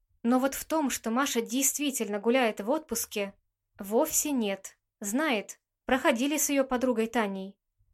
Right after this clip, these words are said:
Он пошел к руководству и осторожно расспросил о Маше. Нет, не приходила с заявлением и не приезжала.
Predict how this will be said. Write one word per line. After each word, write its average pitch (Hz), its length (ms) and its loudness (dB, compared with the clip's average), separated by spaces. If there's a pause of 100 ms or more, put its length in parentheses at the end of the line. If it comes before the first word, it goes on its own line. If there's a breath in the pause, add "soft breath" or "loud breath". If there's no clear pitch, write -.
(140)
Он 240 140 4
пошел 262 300 2
к 262 60 -6
руководству 254 720 -2
и 226 80 0
осторожно 254 540 0
расспросил 262 600 0
о 262 100 0
Маше. 202 440 -4 (360)
Нет, 233 360 2
не 285 80 2
приходила 247 500 2
с 240 80 2
заявлением 220 680 2 (140)
и 240 80 0
не 254 120 4
приезжала. 233 720 0